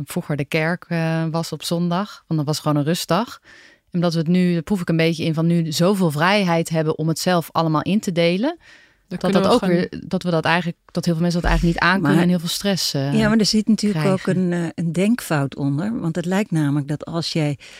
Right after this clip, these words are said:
Speaker 3: flexibel zelf alles mag bepalen, dat je dan gewoon de vrijheid hebt om te doen, eh, dingen te doen wanneer je dat wil. Maar zo werkt het natuurlijk helemaal niet, want je leeft niet in je eentje. En als ik, eh, eh, zeg eens wat, eh, 's avonds naar de film wil, maar,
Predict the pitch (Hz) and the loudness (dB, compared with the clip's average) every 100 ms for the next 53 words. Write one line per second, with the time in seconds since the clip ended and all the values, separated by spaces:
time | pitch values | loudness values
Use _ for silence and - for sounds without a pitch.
0 | - - - - - 208 156 135 190 175 | -20 -8 -6 0 2 2 2 2 4 2
1 | 143 - 170 160 156 139 139 131 196 233 | 0 -4 -2 0 -2 -2 -6 -4 -2 0
2 | 135 151 247 - - 151 - 143 139 131 | 0 -2 -4 -6 -6 -6 -2 2 2 0
3 | 139 135 123 180 196 151 123 - 135 - | -2 -2 -2 0 2 2 0 -2 -6 -8
4 | - 170 170 143 143 147 - - - - | -6 -6 -4 -2 0 0 -4 -20 -8 -2
5 | 147 185 190 160 - 165 160 143 135 131 | 0 2 4 4 2 2 4 4 4 2
6 | 127 131 156 202 120 - - - - 156 | 0 0 0 0 -2 -6 -18 -16 -2 0
7 | 143 - 160 175 220 - 175 151 156 139 | 0 -2 0 0 0 -2 -4 -4 0 2
8 | 127 127 165 - 214 214 - 180 - 151 | 2 2 0 0 0 2 2 0 0 0
9 | 135 - 262 - 135 - - - - - | 0 2 2 2 -2 -6 -16 -20 -14 -2
10 | 185 180 _ 175 175 214 - - - 156 | 0 0 _ 0 2 2 0 -6 0 2
11 | 151 151 147 147 - - 156 143 139 - | 4 4 2 2 0 -2 -2 0 -2 -2
12 | 156 170 139 135 - - 143 - 156 139 | -2 -2 -2 -2 -4 -2 0 2 2 2
13 | 147 135 - 180 165 135 139 139 143 135 | 0 0 0 2 2 2 2 2 2 0